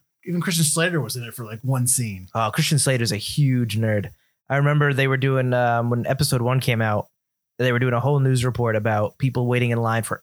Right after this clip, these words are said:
Speaker 2: hours and hours at Toys R Us to get the Phantom Menace toys. I don't, you were probably too old to
Speaker 1: I
Speaker 2: know,
Speaker 1: was.
Speaker 2: but they released the Phantom Menace toys in March when the movie came out in May.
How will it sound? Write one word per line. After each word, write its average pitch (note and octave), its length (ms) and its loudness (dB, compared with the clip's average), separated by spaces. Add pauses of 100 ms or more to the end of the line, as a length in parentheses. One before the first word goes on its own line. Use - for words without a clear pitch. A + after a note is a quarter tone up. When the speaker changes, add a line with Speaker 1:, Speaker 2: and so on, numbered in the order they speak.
Speaker 2:
hours B2 340 0
and A2+ 80 -2
hours A2 260 0
at - 80 -10
Toys A#2 240 -2
R G#2+ 100 0
Us A#2+ 140 -2
to - 80 -6
get A2 180 -8
the A#2+ 360 0 (260)
Phantom C3 260 0
Menace C3 180 0
toys. C3+ 220 0
I D3+ 80 2
don't, D3+ 120 -2 (100)
you E3+ 120 2
were G3 80 0
probably E3+ 200 2
too D3 200 0
old C3+ 220 0
to - 60 -2
Speaker 1:
I B2 40 0
Speaker 2:
know, B2 260 2
Speaker 1:
was. - 300 -8 (140)
Speaker 2:
but B2+ 140 -4
they D3 100 4
released C3+ 300 0
the C3+ 60 -2
Phantom B2 220 0
Menace B2 280 0
toys A#2 520 -2 (140)
in B2 140 -2
March B2+ 340 0
when A#2+ 100 -2
the A2+ 60 -2
movie A#2+ 180 0
came A2+ 160 -2
out G#2 120 -2
in G#2+ 80 0
May. B2+ 360 0